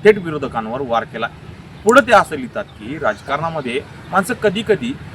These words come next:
इतके हवेत जातात की, आपल्यापेक्षा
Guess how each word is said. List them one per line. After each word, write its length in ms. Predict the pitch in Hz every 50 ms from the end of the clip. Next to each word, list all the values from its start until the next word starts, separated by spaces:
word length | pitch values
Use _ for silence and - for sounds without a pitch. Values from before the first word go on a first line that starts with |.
| - - - -
इतके 320 | 190 - - - - 285
हवेत 280 | 269 214 190 180 185 185 -
जातात 380 | 143 127 120 - - 101 104 - - - - - - - - - -
की, 60 | 175
आपल्यापेक्षा 840 | - - 123 - - - 147 170 185 185 190 - - 190 180 185